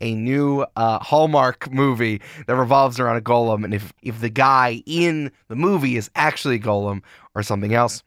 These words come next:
Also, the newest episode of Spirits that's coming out has Janet Varney on it, who you know from Tell Me About It, and also Hey Riddle Riddle, and also the J V Club, and also Being Awesome. So you should go listen over there.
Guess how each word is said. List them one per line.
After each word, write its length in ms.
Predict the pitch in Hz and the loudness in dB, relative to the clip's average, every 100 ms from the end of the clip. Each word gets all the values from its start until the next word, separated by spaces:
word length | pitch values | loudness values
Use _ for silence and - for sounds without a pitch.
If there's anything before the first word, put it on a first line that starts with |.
| _ | _
Also, 300 | 160 180 180 | 2 2 2
the 140 | 156 151 | 0 0
newest 420 | 180 208 208 - | 2 2 2 0
episode 560 | 175 170 165 175 151 147 | 0 0 -2 0 0 0
of 140 | 110 | -6
Spirits 680 | - - 233 254 233 - - - - | -8 -8 -2 0 0 -4 -10 -14 -12
that's 140 | 123 | -8
coming 240 | - 131 135 | -2 0 2
out 220 | 139 135 | 2 2
has 240 | 139 139 | -2 -2
Janet 320 | - 190 226 269 311 | -2 0 0 -2 -2
Varney 480 | 302 302 359 359 330 | 2 4 4 2 2
on 240 | 247 220 | 2 2
it, 180 | 185 117 - _ | 0 -4 -10 _
who 80 | 202 | -4
you 120 | 220 | 0
know 220 | 233 233 | 2 2
from 180 | 226 220 | 2 -2
Tell 200 | 233 240 | 0 2
Me 100 | 240 | 2
About 280 | 240 233 208 | 2 2 4
It, 160 | 156 - - - | 2 -2 -12 -6
and 140 | 202 | 0
also 260 | 220 233 233 | 0 0 0
Hey 140 | 226 | 0
Riddle 240 | 226 226 226 | 2 2 2
Riddle, 440 | 233 233 202 120 - - | 2 2 2 0 -8 -4
and 120 | 202 | 0
also 440 | 220 226 226 220 202 - | 0 0 0 -2 -4 -8
the 80 | 196 | -6
J 180 | 175 233 | 0 0
V 160 | 220 | 0
Club, 380 | 226 226 190 131 | -2 2 4 2
and 140 | - 185 | 2 2
also 260 | 202 220 | 2 2
Being 260 | 208 208 208 | 0 0 0
Awesome. 600 | 190 214 214 220 135 110 | 2 0 2 0 0 -4
So 160 | - 185 | -2 0
you 160 | 185 | 0
should 120 | 165 165 | -2 0
go 120 | 165 | 0
listen 380 | 143 131 147 131 - 127 | 0 -4 -6 -6 -12 -6
over 440 | - 117 110 110 104 | 0 2 2 0 -2
there. 400 | - 113 92 - | -4 -2 -4 -8